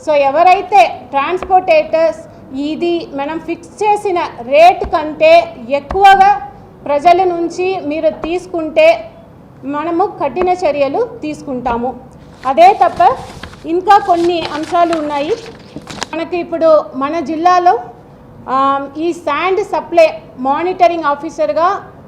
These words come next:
జేసీ గారిని పెట్టడం జరిగింది. అదేవిధంగా ఒక టోల్ ఫ్రీ నంబర్ కూడా ఇవ్వడం జరిగింది. ప్రజలకు ఎక్కడైనా ఈ శాండ్ సప్లై రిలేటెడ్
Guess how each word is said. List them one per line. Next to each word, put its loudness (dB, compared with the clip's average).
జేసీ 0
గారిని -2
పెట్టడం -6
జరిగింది. -4
అదేవిధంగా 0
ఒక 0
టోల్ 4
ఫ్రీ -2
నంబర్ 0
కూడా 0
ఇవ్వడం 0
జరిగింది. -4
ప్రజలకు -2
ఎక్కడైనా 0
ఈ -6
శాండ్ -4
సప్లై 2
రిలేటెడ్ 0